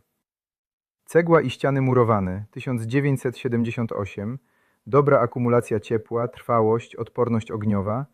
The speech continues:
bardzo długi czas budowy, duża pracochłonność, wrażliwość na mróz. Dwa tysiące dwudziesty pięć, cegły perforowane i termoizolacyjne,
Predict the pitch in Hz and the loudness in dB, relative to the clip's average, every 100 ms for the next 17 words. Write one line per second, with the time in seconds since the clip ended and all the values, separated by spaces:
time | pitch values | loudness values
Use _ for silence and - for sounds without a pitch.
0 | _ _ _ _ 110 131 135 127 127 131 | _ _ _ _ 0 0 2 2 0 -2
1 | 123 123 110 110 104 95 95 113 - _ | -2 -2 0 0 0 0 -2 -6 -8 _
2 | _ 117 131 123 113 - 110 117 107 104 | _ -4 2 2 2 -6 -8 -4 -2 -2
3 | 107 - _ _ _ - 117 117 120 117 | -4 -8 _ _ _ -8 2 2 2 0
4 | 113 - 107 101 92 95 _ _ _ _ | -2 -2 -4 -4 -6 -12 _ _ _ _
5 | _ _ _ _ _ _ 107 143 156 156 | _ _ _ _ _ _ 0 0 0 -4
6 | 143 139 117 120 120 - 113 101 95 107 | -2 -2 -4 -4 -4 -6 -8 -6 -6 -8
7 | - _ _ _ _ - 156 143 127 127 | -14 _ _ _ _ -2 0 0 0 -4
8 | - 120 113 127 131 107 113 127 123 117 | 2 2 4 2 2 -2 -2 -2 0 0
9 | 117 110 107 107 95 101 113 | 0 0 -2 -6 -6 -6 -8